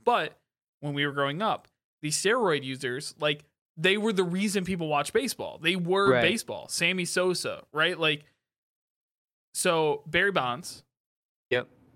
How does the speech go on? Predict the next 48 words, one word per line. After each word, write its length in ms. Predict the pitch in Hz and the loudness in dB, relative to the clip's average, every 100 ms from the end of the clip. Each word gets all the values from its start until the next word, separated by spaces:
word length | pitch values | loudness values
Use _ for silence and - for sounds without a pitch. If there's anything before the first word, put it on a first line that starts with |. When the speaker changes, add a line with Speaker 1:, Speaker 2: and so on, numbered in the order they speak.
| _ _ _ _ _ _ _ _ 147 _ - 156 | _ _ _ _ _ _ _ _ -20 _ -10 -4
Speaker 1:
has 220 | 170 160 | -2 -2
been 200 | 160 190 | 0 0
on 280 | 160 160 156 | 2 0 0
the 60 | 139 | -2
Hall 200 | 160 165 | 0 0
of 80 | |
Fame 180 | 175 156 | 0 0
ballot 300 | 147 135 135 | 0 0 0
for 100 | - | -4
three 200 | 143 165 | -6 -2
years. 240 | 143 120 147 | -2 -4 -8
You 80 | |
can 120 | 139 151 | -8 -4
only 260 | 175 180 | -4 -2
be 120 | 165 | 0
on 100 | 151 | 0
the 60 | 143 | 2
ballot 280 | 139 131 - | 0 0 -4
for 80 | 143 | -10
three 220 | 160 160 | -4 0
years, 260 | 143 135 139 | 0 0 -2
and 100 | 139 | -6
then 80 | 139 | -6
you 60 | |
can 140 | 135 143 | -4 -2
never 200 | 143 151 | -2 -2
be 120 | 147 | -2
nominated 500 | 135 127 127 123 117 | -4 -6 -8 -8 -10
again. 260 | 120 101 - _ _ _ _ _ | -12 -14 -16 _ _ _ _ _
He's 160 | 156 156 | -4 2
Speaker 2:
Oh, 40 | |
Speaker 1:
been 100 | 156 | 4
on 100 | 156 | 4
Speaker 2:
wow. 60 | 110 | 2
Speaker 1:
the 60 | 151 | 2
ballot 300 | 143 139 - | 0 -2 -6
for 100 | 147 | -8
three 240 | 185 208 | -2 0
years 340 | 170 143 135 - | 2 0 -2 -6
and 160 | 143 - | -10 -4
did 160 | 165 | -2
not 180 | 156 147 | 0 -2
get 120 | 151 | -2
voted 280 | 143 135 127 | -4 -2 -2
in 160 | 120 107 | -6 -8
this 200 | 90 - | -12 -12
year. 220 | 69 80 _ _ _ _ - | -14 -18 _ _ _ _ -2
Speaker 2:
Wow. 440 | 117 113 110 107 | 2 2 2 -2